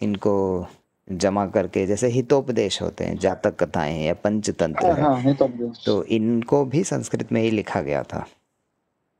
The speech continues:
Speaker 2: सुविचार, अ, एक, अ, अर्थ का
Speaker 1: सुविचार।
Speaker 2: सुविचार है ये।
Speaker 1: हाँ, तो पर फिर भी,
Speaker 2: अच्छा।
Speaker 1: अ, यदि ऐसा कुछ है, यदि किसी ग्रंथ से है, तो मैं पता करके देख लूँगा।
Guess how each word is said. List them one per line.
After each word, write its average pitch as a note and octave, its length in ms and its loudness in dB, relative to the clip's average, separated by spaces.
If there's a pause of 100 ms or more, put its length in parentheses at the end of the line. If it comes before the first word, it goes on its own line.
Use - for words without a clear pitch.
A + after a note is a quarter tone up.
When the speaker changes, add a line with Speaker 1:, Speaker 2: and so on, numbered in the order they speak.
(960)
Speaker 2:
सुविचार, E3 520 8
अ, A#2+ 300 0
एक, D3 280 8
अ, - 140 4
अर्थ C#3 320 8
का D3+ 80 8
Speaker 1:
सुविचार। A2 300 4
Speaker 2:
सुविचार C#3+ 460 6
है A#2+ 200 -2
ये। A#2+ 380 -2
Speaker 1:
हाँ, F2+ 400 -2 (920)
तो A2 280 4
पर - 280 0
फिर E3+ 240 2
भी, C#3+ 120 2
Speaker 2:
अच्छा। A2+ 540 4
Speaker 1:
अ, G#2 80 -4
यदि G#2 640 0 (720)
ऐसा G#2+ 300 2
कुछ G#2 320 -2
है, A2 300 4
यदि G#2+ 220 0
किसी G#2+ 360 0
ग्रंथ G2+ 360 2
से G#2+ 140 0
है, G#2 100 2
तो G#2+ 120 -2
मैं G2+ 180 0
पता G2 280 2
करके G2+ 300 0
देख A2 280 0
लूँगा। A2+ 280 0